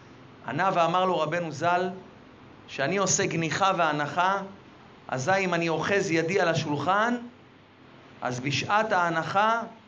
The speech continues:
אזי יהיה אפשר לי אחר כך להרים וליטול את ידי מעל השולחן. וצריך אני להמתין איזה שעה עד שחוזר בי כוחי."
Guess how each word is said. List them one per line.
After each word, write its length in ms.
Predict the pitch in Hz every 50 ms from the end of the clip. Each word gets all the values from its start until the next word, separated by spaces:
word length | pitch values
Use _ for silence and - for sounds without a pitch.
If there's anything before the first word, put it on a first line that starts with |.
| - - - - - -
אזי 300 | - 127 131 151 185 196
יהיה 140 | 190 180 175
אפשר 360 | 170 - - - 202 208 202
לי 160 | 202 190 180 170
אחר 300 | - - 196 190 185 185
כך 220 | - 185 - 175
להרים 440 | 170 165 160 156 160 185 208 208 190
וליטול 460 | 185 170 160 160 156 - 190 196 190
את 120 | 180 - 175
ידי 300 | 165 160 160 185 202 190
מעל 240 | 175 160 151 151 151
השולחן. 440 | 143 - 143 139 135 139 139 123 - - - - - - - - - - - - - - - - - - - - - -
וצריך 400 | 139 139 170 165 170 165 165 165
אני 160 | 160 165 160
להמתין 440 | 160 156 156 156 160 156 214 220 208
איזה 200 | 175 156 175 165
שעה 420 | 165 180 160 160 170 190 208 214
עד 80 | 208 208
שחוזר 440 | 196 156 139 156 151 147 180 175
בי 120 | 165 151 143
כוחי." 280 | - 139 - - 120